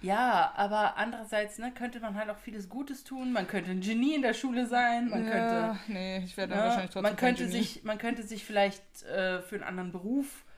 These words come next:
Speaker 1: ähm, interessieren mit
Speaker 2: Ja,
Speaker 1: dem Wissen.
Speaker 2: ja, gut, das, das stimmt. Dann würd-,
Speaker 1: Ne?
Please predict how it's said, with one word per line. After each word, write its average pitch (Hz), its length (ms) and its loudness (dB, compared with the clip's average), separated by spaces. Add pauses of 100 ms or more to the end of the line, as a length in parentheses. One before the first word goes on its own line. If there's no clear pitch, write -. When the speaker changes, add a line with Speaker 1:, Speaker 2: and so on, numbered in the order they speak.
(600)
Speaker 1:
ähm, 214 340 4
interessieren 233 960 -2
mit 240 100 0
Speaker 2:
Ja, 254 200 10
Speaker 1:
dem 208 100 2
Wissen. 226 140 0
Speaker 2:
ja, 262 140 12
gut, 233 260 2
das, 220 320 2 (100)
das 202 180 -6
stimmt. 175 240 -4
Dann 170 240 -8
würd-, 185 40 -6
Speaker 1:
Ne? 190 60 0